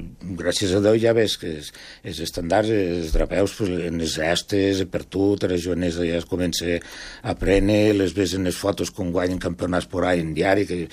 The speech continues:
tren era bandera, en fin. Pues, da, da gust perquè, vamos, hi ha causa que se sent, i se, se coneix més.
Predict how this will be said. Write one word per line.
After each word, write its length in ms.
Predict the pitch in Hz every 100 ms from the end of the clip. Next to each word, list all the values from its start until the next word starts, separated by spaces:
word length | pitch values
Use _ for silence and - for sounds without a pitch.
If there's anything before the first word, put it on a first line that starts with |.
| - - - - - - 92 -
tren 240 | - 85 80
era 160 | 80
bandera, 460 | 80 85 127 131 123
en 60 | 131
fin. 160 | 117 - - _ _ - - - -
Pues, 220 | 80 73
da, 160 | 71 -
da 220 | 85 85 87 92
gust 240 | 107 104
perquè, 300 | - 104 95
vamos, 300 | 85 90 95
hi 40 | 87
ha 20 | 80
causa 240 | 87 87
que 80 | 92
se 160 | 101 101
sent, 240 | 95 98 -
i 80 | 104
se, 160 | -
se 160 | 98 -
coneix 400 | - 80 90 110
més. 320 | 101 110 -